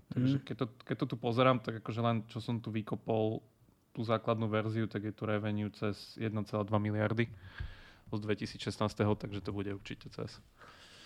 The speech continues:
Speaker 2: No, ok. Dobre teda.
Speaker 1: Oni stále robia nejakých, koľko tu je? Dvanásť mega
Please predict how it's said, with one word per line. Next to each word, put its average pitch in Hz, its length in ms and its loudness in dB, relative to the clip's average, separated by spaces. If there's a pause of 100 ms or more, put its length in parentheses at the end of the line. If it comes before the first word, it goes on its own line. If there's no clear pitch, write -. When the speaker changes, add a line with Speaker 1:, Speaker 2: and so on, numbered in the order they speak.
(600)
Speaker 2:
No, 196 240 8
ok. 151 240 6 (720)
Dobre 123 280 2
teda. 117 280 -2 (720)
Speaker 1:
Oni 196 160 10
stále 135 320 12
robia 117 200 6
nejakých, 113 440 0 (480)
koľko - 320 -8
tu - 160 -12
je? 113 40 -4 (760)
Dvanásť 120 480 4
mega 117 320 -4